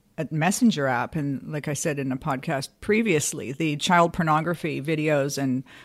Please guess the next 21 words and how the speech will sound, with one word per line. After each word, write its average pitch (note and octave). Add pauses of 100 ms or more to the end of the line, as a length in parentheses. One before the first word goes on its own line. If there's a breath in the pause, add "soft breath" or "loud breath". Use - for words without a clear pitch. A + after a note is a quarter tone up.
photos G3
on D#3+
the D#3
New E3
York D#3+
Times D3+
report, D#3+
seventeen F3
million D#3
collected, E3+
twelve F3+
million E3
of C#3+
those C#3+
were D3
from D#3
the C#3+
Facebook C#3
encrypted C#3+
messaging C#3
app. G2+